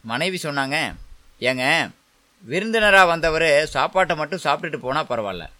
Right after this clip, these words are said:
இங்க இருந்த உலக்கையும் வேணும் என்று கேட்கிறாரே" நீங்க தான் உலக்கையை யாருக்கும் கொடுக்க கூடாதுன்னு சொல்லியிருக்கீங்க. அதனால தான் நான் உலக்கையை கொடுக்க முடியாதுன்னு சொல்லிட்டேன். அதனால அந்த விருந்தினர் வந்து கோவிச்சுக்கிட்டு போயிட்டாருங்க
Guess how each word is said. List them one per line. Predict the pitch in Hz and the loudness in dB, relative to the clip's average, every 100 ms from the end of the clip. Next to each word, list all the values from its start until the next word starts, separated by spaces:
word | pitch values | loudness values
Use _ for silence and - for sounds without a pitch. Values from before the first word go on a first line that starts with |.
| _ _ | _ _
இங்க | 151 175 | -6 0
இருந்த | 196 220 | 2 2
உலக்கையும் | 180 139 202 208 208 208 180 | 0 2 0 0 0 2 2
வேணும் | 175 170 165 117 - _ _ _ | 2 2 -2 -4 -12 _ _ _
என்று | 160 180 | -8 -4
கேட்கிறாரே" | 147 147 131 120 131 98 - _ _ _ _ _ 139 | 0 0 2 0 0 -2 -8 _ _ _ _ _ -6
நீங்க | 190 196 | -2 2
தான் | 202 165 | 2 2
உலக்கையை | 160 180 190 | 0 0 2
யாருக்கும் | 165 160 165 147 | 4 4 2 -8
கொடுக்க | 151 165 | -8 -10
கூடாதுன்னு | 151 165 165 | -6 -2 -2
சொல்லியிருக்கீங்க. | 147 131 127 117 113 113 - - _ - | -2 -8 -8 -8 -6 -6 -8 -20 _ -4
அதனால | 151 190 180 | -2 2 2
தான் | 196 185 | 2 0
நான் | 165 | 0
உலக்கையை | 143 160 160 156 | 0 -2 -4 -8
கொடுக்க | 151 165 180 | -8 -8 -6
முடியாதுன்னு | 160 151 147 151 131 | -2 0 0 -2 -8
சொல்லிட்டேன். | 123 113 113 82 _ _ _ _ | -8 -4 -6 -6 _ _ _ _
அதனால | - 131 156 175 156 | -6 -2 0 4 4
அந்த | 165 147 | 4 2
விருந்தினர் | 135 147 160 160 143 | -2 -4 -4 -4 -2
வந்து | 147 151 - | -2 -6 -4
கோவிச்சுக்கிட்டு | 135 180 165 143 113 | -4 -4 -6 -8 -6
போயிட்டாருங்க | 143 143 117 113 117 | -6 -4 -4 -4 -10